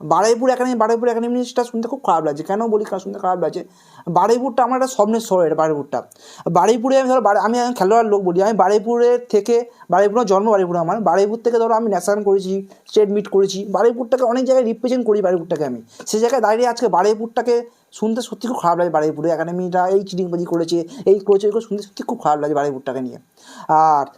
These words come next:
আজকে হয়তো আমার একাডেমি না থাকলেও আমি স-, আমার এই কথাটা শুনলে হয়তো খারাপ লাগছে, বারুইপুরকে নিয়ে কেউ কিছু বলছে, কেউ কিছু খারাপ কথা বলছে, সত্যি শুনে আমার নিজে খারাপ লাগছে। আর বারুইপুরে বা-, আমি বারুইপুরটাকে এত ভালোবাসি, তোমরা বুঝতে পারছো, তোমরা বারুইপুর আমি যা-, তাই জন্যই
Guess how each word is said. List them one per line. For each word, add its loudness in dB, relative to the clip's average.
আজকে -2
হয়তো 4
আমার 0
একাডেমি 0
না -2
থাকলেও 0
আমি -2
স-, -6
আমার -2
এই -2
কথাটা 0
শুনলে -2
হয়তো 0
খারাপ 0
লাগছে, 0
বারুইপুরকে 0
নিয়ে -4
কেউ -2
কিছু -4
বলছে, -2
কেউ -6
কিছু -4
খারাপ -4
কথা -4
বলছে, -10
সত্যি -4
শুনে -6
আমার -2
নিজে -2
খারাপ -2
লাগছে। -8
আর -2
বারুইপুরে 0
বা-, 0
আমি 0
বারুইপুরটাকে 0
এত -2
ভালোবাসি, 0
তোমরা -2
বুঝতে -2
পারছো, -2
তোমরা 2
বারুইপুর 0
আমি 0
যা-, 0
তাই 0
জন্যই 0